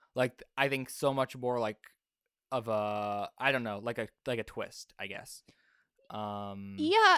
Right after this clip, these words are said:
Speaker 2: it was
Speaker 1: I don't know.
Speaker 2: very, everything was v-, so very, felt very rushed. It, like, it felt like everything dragged in the first half of the movie, and then the, the final act
Speaker 1: Yeah.
Speaker 2: felt so rushed to me.
Speaker 1: And that's exactly how the original movie feels, which is so weird
Speaker 2: Okay.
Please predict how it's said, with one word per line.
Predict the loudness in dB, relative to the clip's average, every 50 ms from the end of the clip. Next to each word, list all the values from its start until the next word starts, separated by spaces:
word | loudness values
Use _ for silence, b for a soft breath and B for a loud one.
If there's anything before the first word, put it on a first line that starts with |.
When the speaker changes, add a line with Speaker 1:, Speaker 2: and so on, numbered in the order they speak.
| 6
Speaker 2:
it | 4 6 6 8
was | 8 6 6
Speaker 1:
I | 4
don't | 2
know. | 4 4 6
Speaker 2:
very, | 6 6 6 6 6 6 6 6 4 2 2
everything | 4 4 4 6 6 4 2 2 0 0 0
was | -2 -2
v-, | -4 -6
so | -6 -4 0 4 4 4 4 2 0
very, | -2 -2 0 2 4 4 4 2 0 -2
felt | 0 2 4 4 4
very | 4 4 4 4 4 4
rushed. | 4 4 4 4 2 0 -2 -6 -8 -8 -10 -12 -10
It, | -10 -10 -10 -10 _ 0
like, | 2 2 2 2
it | 0 0 2
felt | 6 6 6 6
like | 6 4 4 4
everything | 4 4 4 4 2 2 2 -2 -6 -6 -4
dragged | 0 2 4 6 8 8 8 6 6 2
in | -4 -6 -4
the | -4 -4
first | -2 0 0 0 0 0 0
half | 2 2 2 2 0
of | -4
the | -4
movie, | -2 -2 0 0 0 0 0 0 -2 -4 -4 _
and | 0 0 0 2
then | 2 2 2 2 2 2 0 0 -2 -4 -6 -8
the, | -6 -2 0 0 0 -2 _ _
the | -8 -2 0 2 2 0
final | -2 -4 0 2 4 4 4 4 2 2 2 0 0 0 2
act | 4 6 6 6 6 4 2 -2
Speaker 1:
Yeah. | -6 -6 -6 -8 b b b b b b b _ 4
Speaker 2:
felt | 6 8 8 8 6 2
so | -4 0 4 6 8 8 8 8 6 6 4
rushed | 0 -4 -2 2 2 2 2 0 -4 -10 -12 -10 -10
to | -10
me. | -6 2 6
Speaker 1:
And | 8
that's | 8 8 8
exactly | 6 2 8 10 12 12 12 10 8 2 2
how | 4 4 6
the | 6 4
original | 4 4 4 2 0 -2 -4 -4
movie | -4 -4 -4 -4 -6
feels, | -4 -4 -2 -2 -2 -4 -6
which | -8 -8 -8
is | -8 -6
so | -2 2 4 4 4
weird | 4 4 6 6 6 6 6
Speaker 2:
Okay. | 4 2 0 -6 -10